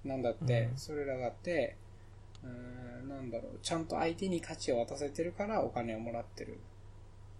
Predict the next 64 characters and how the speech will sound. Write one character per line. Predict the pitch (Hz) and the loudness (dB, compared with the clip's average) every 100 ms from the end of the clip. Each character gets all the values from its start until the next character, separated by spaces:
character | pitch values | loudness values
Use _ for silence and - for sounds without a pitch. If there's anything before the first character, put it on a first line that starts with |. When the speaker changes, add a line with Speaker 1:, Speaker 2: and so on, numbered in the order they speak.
| - - - - - - | -14 -16 -14 -14 -12 -4
Speaker 1:
だ | 117 | 0
と | 139 | 4
思 | 123 120 | 4 4
う | |
ん | |
だ | 120 | 2
よ | 123 | 2
ね。 | |
Speaker 2:
う | 123 | 2
ん | |
う | |
ん | |
う | 120 | 0
ん | |
う | |
ん。 | - 131 - - - - - - | 0 -4 -6 -10 -14 -14 -16 -2
Speaker 1:
相 | 160 175 202 | 6 8 8
手 | - 233 | 4 2
の、 | 233 247 214 - | 4 4 2 2
だ | 151 147 | -2 0
か | 127 | 0
ら、 | 127 - - 190 | 0 -6 -6 6
こ | |
こ | 190 | 10
が | 185 | 10
難 | 180 - 143 | 6 0 0
し | 131 | 2
い | 120 | 0
の | 120 | 0
は、 | 120 - | -2 4
相 | 175 208 | 6 6
手 | 208 220 220 214 214 214 | 6 6 6 4 2 2
を、 | 233 170 - - - - - - - | 4 2 0 -8 -14 -14 -14 -14 -6
え | 147 143 139 139 135 135 131 | -2 0 0 0 -2 -4 -2
ー、 | |
と | 160 | 2
の | 147 | 2
知 | 120 226 | 2 4
識 | 214 - | 4 6
の | 151 | 4
格 | - - | 0 -2
差 | - 139 | 6 6
を | 127 | 8
利 | 156 | 6
用 | 170 170 | 4 2
し | |
て | - | 2
お | 185 | 2
金 | - 131 123 | 2 0 2
を | |
儲 | 117 113 | 0 0
け | 120 | 0
る | 107 | -2
と | |
い | 123 | -2
う | |
形 | 113 104 104 | 0 0 -2
も | |
あ | 110 | -2
る | 110 | -2
わ | - | -4
け | |
だ | 110 | -4
な。 | 135 | -2